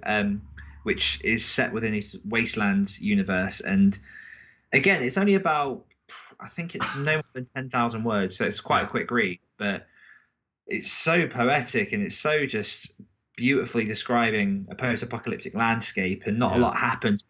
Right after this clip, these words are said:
Speaker 1: It, it's got that feel of The Road to it, but with a bit more poeticism, which is nice.
Speaker 2: Yeah,
Speaker 1: Um,
Speaker 2: yeah.
Speaker 1: so yeah, it's, it's short stories and just,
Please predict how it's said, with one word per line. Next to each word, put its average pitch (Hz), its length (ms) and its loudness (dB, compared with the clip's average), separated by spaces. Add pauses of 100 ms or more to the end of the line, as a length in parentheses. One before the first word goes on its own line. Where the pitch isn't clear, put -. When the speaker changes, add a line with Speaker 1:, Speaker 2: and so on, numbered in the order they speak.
Speaker 1:
It, 95 200 -2
it's 123 160 2
got 151 140 4
that - 160 4
feel 127 320 2
of 107 320 -4 (100)
The 117 120 0
Road 120 360 6 (140)
to 98 140 -4
it, 85 260 -10 (340)
but 104 120 -2
with 107 240 2 (360)
a 117 60 -4
bit 110 220 2
more 104 360 0 (200)
poeticism, 123 640 -2
which - 160 -6
is - 80 -8
nice. 95 400 0 (200)
Speaker 2:
Yeah, 98 240 -2 (180)
Speaker 1:
Um, 101 100 6
Speaker 2:
yeah. 92 160 -2 (200)
Speaker 1:
so - 140 -10
yeah, 147 160 4
it's, 120 160 0
it's 123 180 0
short 139 260 2
stories 123 380 2
and 117 120 -6
just, - 380 -6